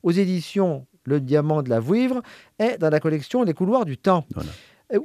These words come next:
Speaker 1: où
Speaker 2: Euh,
Speaker 1: est
Speaker 2: je précise,
Speaker 1: Oui.
Speaker 2: Le Diamant de la Vouivre, c'est, c'est un nom de, de, de, de maison d'édition. Il n'y a que moi qui publie là-dedans. C'est-à-dire, je ne publie pas, non, mais je publie pas de bouquins. C'est pas, c'est
Speaker 1: Ah,
Speaker 2: pas une
Speaker 1: c'est
Speaker 2: vraie maison d'édition. C'est,
Speaker 1: Ah,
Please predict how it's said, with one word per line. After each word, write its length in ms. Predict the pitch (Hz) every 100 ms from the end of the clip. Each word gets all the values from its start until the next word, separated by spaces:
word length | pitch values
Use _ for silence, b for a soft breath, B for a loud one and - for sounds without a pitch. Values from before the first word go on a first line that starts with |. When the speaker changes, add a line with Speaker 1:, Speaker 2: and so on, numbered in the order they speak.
| 311
Speaker 1:
où 280 | 240 220 -
Speaker 2:
Euh, 100 | 151
Speaker 1:
est 100 | 185 - _ b b b _
Speaker 2:
je 120 | -
précise, 580 | 147 139 117 143 165 151
Speaker 1:
Oui. 140 | 156
Speaker 2:
Le 100 | 120
Diamant 320 | 110 139 135
de 80 | 135
la 140 | 123 120
Vouivre, 560 | 120 135 156 160 147
c'est, 500 | 135 139 101 101 98
c'est 380 | 90 98 95 95
un 120 | 95
nom 200 | 107 123
de, 320 | 107 104 101
de, 340 | 92 92 92 92
de, 300 | 87 82 85
de 140 | 85
maison 260 | 98 98 110
d'édition. 680 | 101 98 104 - 120 147 139 B B B B B 107
Il 60 |
n'y 80 | 117
a 80 | 139 - -
que 120 | 139
moi 420 | 131 123 131 147 -
qui 180 | - 113
publie 460 | 113 104 101 131
là-dedans. 400 | 104 98 92 92 - _ _ _ _
C'est-à-dire, 320 | - 95 107 95
je 140 | 90
ne 240 | 90 92
publie 380 | 98 - 113 113
pas, 240 | - 131 147
non, 200 | 151 131
mais 140 | 104
je 80 | -
publie 280 | 120 110 113
pas 160 | 123
de 40 | 101
bouquins. 400 | 104 95 127 113
C'est 100 | 110
pas, 200 | 131 117
c'est 100 | 113
Speaker 1:
Ah, 40 |
Speaker 2:
pas 80 | 131
une 60 | 135
Speaker 1:
c'est 60 |
Speaker 2:
vraie 80 | 123
maison 220 | 131 117 117
d'édition. 380 | 120 107 139
C'est, 240 | 107 104
Speaker 1:
Ah, 20 | 95